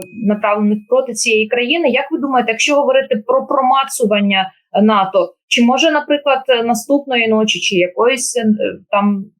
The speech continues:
за деякий час, так, Фінляндія стати жертвою російських дронів? Чи можуть бути туди запущені, е,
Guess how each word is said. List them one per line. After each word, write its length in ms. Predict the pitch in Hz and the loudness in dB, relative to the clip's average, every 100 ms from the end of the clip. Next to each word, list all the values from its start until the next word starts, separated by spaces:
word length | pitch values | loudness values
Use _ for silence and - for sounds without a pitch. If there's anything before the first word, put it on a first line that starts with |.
| _ - | _ -4
за 160 | 214 | -2
деякий 380 | 214 214 214 220 | 0 -2 -2 -4
час, 300 | 214 196 196 | 0 -2 0
так, 160 | 226 240 - - _ - | -4 -4 -12 -20 _ 0
Фінляндія 520 | 294 311 277 214 190 | 2 2 2 2 2
стати 320 | 185 185 196 | 0 -2 -2
жертвою 440 | 190 226 233 277 247 | -2 -2 0 2 4
російських 520 | 202 196 185 226 214 | 2 -2 -4 -2 0
дронів? 340 | 233 190 165 | 2 2 0
Чи 140 | 165 180 | -4 -2
можуть 300 | 214 226 214 | 0 0 -2
бути 200 | 240 240 | -4 -4
туди 280 | 262 262 | -2 0
запущені, 640 | 226 185 180 175 185 175 | 0 -2 -2 -4 -4 -4
е, 80 | 175 | -6